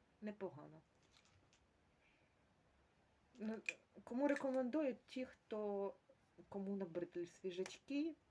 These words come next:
набридли солодощі, і хочуть щось таке, т-,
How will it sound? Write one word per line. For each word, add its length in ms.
набридли 520
солодощі, 760
і 40
хочуть 440
щось 340
таке, 380
т-, 300